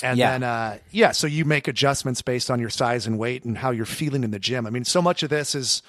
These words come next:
Speaker 1: like, how you're gonna feel. But I would say from an exercise standpoint, use hormonally intelligent exercises.
Speaker 2: Sure.
Speaker 1: So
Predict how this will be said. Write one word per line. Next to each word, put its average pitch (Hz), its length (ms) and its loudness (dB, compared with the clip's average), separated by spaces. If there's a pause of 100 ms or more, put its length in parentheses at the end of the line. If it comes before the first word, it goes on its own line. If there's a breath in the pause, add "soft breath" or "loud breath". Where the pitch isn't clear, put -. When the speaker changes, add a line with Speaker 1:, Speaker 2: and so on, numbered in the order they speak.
(260 soft breath)
Speaker 1:
like, 117 400 -4
how 147 180 4
you're 135 120 -2
gonna 117 140 -2
feel. 143 300 2
But 127 120 2
I 156 100 8
would 190 160 4
say 151 340 2 (460 loud breath)
from 165 200 0
an 151 60 0
exercise 175 580 4
standpoint, 139 680 -2
use 180 580 2 (440 soft breath)
hormonally 160 800 2
intelligent 131 840 -2
exercises. 107 600 -8
Speaker 2:
Sure. 120 500 6
Speaker 1:
So 117 440 -2